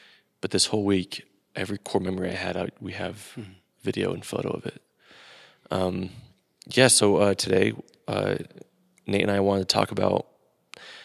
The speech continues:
Speaker 1: just while it's fresh, we didn't even plan on doing this. Um, we know we wanted to start this podcast and be funny and, um, banter and
Speaker 2: Which it will.
Speaker 1: <laughs> It
Speaker 2: Yeah,
Speaker 1: will be.
Speaker 2: it will some-,
Speaker 1: Um,
Speaker 2: someday.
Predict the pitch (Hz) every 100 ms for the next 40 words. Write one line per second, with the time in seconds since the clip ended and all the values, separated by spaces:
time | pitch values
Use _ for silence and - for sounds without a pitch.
0 | - - _ - - 113 110 - - 98
1 | 101 - - 104 113 113 104 101 92 101
2 | 92 98 101 92 95 - - - 95 90
3 | 92 92 98 98 98 95 92 - - 92
4 | - 95 - 92 95 - 98 - - -
5 | - - _ _ _ - - 101 - 107
6 | 107 107 101 95 92 - - - 92 87
7 | 87 95 104 101 107 101 90 92 - 247
8 | - 110 98 90 101 - 139 113 107 95
9 | 113 110 101 107 - 120 101 - 104 101
10 | 101 98 92 101